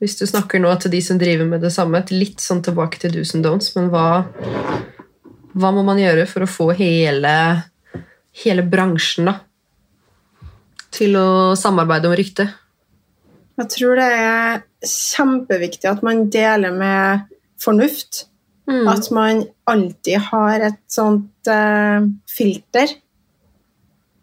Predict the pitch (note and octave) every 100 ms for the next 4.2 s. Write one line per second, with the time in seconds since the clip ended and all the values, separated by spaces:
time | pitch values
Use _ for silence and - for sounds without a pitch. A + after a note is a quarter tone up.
0 | _ - A3+ A3 A3+ A#3+ B3 A#3 F3 E3+
1 | G#3+ G#3+ G#3+ F3+ G3 G3+ G3+ G#3+ G#3 C4
2 | - F#3+ G#3 C#4 C#4+ A3 G#3 G#3+ G#3+ G#3
3 | - - - _ _ - G#3 G3+ A3 G#3
4 | G#3